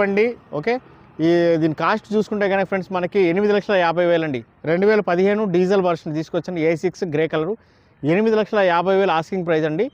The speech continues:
ఒక ఐదు, పది వేలు, ఒక పది, ఇరవై వేలు ఏమన్నా లాస్ట్ మూమెంట్లో అయ్యేదానికి అవకాశాలు ఉంటాయి. ఓకే,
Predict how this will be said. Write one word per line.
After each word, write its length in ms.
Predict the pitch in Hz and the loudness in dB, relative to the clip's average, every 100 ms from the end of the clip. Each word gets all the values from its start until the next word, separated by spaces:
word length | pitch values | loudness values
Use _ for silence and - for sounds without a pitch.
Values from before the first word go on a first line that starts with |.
| _ _ _ - | _ _ _ -12
ఒక 80 | 156 180 175 | -6 0 2
ఐదు, 100 | 175 | 2
పది 160 | 185 175 | 2 2
వేలు, 180 | 185 190 202 190 | 2 2 0 -2
ఒక 140 | 190 180 | -4 -2
పది, 140 | 170 175 | 0 2
ఇరవై 140 | 180 175 | 4 4
వేలు 120 | 170 | 4
ఏమన్నా 220 | 170 170 175 160 | 2 0 -2 -2
లాస్ట్ 180 | 156 - | -2 -4
మూమెంట్లో 360 | 160 160 165 156 | -6 -4 -4 -4
అయ్యేదానికి 460 | 139 156 151 151 156 | -2 -2 -2 -4 -2
అవకాశాలు 400 | 147 143 139 123 110 | -2 -2 -6 -10 -18
ఉంటాయి. 180 | 98 - 143 | -18 -10 -6
ఓకే, 140 | 226 | -4